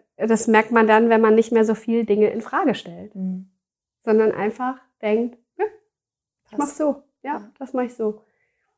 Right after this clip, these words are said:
Speaker 1: Und ja, nicht mehr so verwirrt ist, nicht mehr so viel in Frage stellt, nicht mehr so viel zweifelt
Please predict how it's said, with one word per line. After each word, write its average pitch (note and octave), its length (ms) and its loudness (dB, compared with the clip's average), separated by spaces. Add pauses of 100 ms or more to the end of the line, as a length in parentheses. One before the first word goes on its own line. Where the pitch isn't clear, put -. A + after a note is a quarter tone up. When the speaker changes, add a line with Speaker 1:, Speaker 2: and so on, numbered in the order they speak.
(320)
Speaker 1:
Und A#3+ 340 -2 (680)
ja, C4+ 140 4
nicht A#3+ 160 2
mehr A#3+ 100 2
so A#3+ 80 -4
verwirrt B3 340 4
ist, C4+ 140 -2
nicht A#3+ 140 -2
mehr A#3+ 120 2
so A#3 100 -2
viel A3+ 140 2
in - 80 2
Frage C4 360 0
stellt, A#3+ 260 -6
nicht A#3 160 -2
mehr A#3 120 4
so G#3+ 80 2
viel G#3+ 200 -2
zweifelt D4 760 0